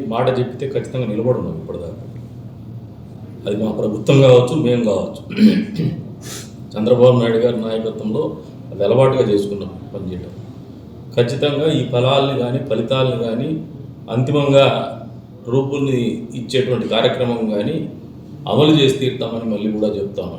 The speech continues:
ఇవన్నీ మాటలు కాదు, చేతల్లో ఉండేటివి. గత ఐదు సంవత్సరాలు, ఆరు, గత ఐదు నెలలుగా, ఆరు నెలలుగా మేము నిరంతరం రాత్రింబవళ్ళు ఈ రెండింటి మీద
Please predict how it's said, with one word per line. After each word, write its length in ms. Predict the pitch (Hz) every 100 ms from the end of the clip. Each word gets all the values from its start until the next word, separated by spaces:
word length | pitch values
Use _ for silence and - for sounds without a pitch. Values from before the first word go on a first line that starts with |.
| 85
ఇవన్నీ 180 | 90
మాటలు 340 | 107 110 117 107
కాదు, 180 | 90 87 - -
చేతల్లో 300 | 107 - 113
ఉండేటివి. 600 | 104 95 - - - -
గత 400 | 95 110 98 82
ఐదు 180 | 87 110
సంవత్సరాలు, 460 | - 113 113 120 104
ఆరు, 200 | 104 107 101 90 -
గత 80 | 95
ఐదు 200 | 101 107
నెలలుగా, 300 | 113 113 117
ఆరు 280 | 101 101 107
నెలలుగా 500 | 107 104 151 - - - - - 110
మేము 120 | 113
నిరంతరం 500 | 107 120 135 135 131
రాత్రింబవళ్ళు 720 | 113 113 120 113 110 107 - 117
ఈ 20 |
రెండింటి 360 | 110 123 131
మీద 140 | 135